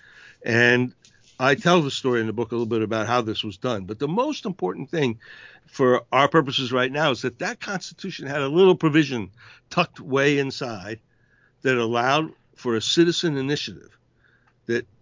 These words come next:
anybody who could get five thousand signatures, later ten thousand signatures, uh, of citizens verified on a petition to the National Assembly could get legislation proposed and adopted. And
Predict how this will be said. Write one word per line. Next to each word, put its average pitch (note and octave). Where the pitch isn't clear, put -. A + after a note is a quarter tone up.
anybody F3
who C3+
could C3
get C#3
five D3
thousand C#3+
signatures, B2
later B2+
ten C3+
thousand A2
signatures, G#2
uh, A#2
of B2
citizens A#2
verified C3
on A2+
a -
petition B2+
to C#3+
the A#2
National A#2
Assembly G#3+
could B2
get B2
legislation D3+
proposed D#3
and A#2
adopted. A#2
And D3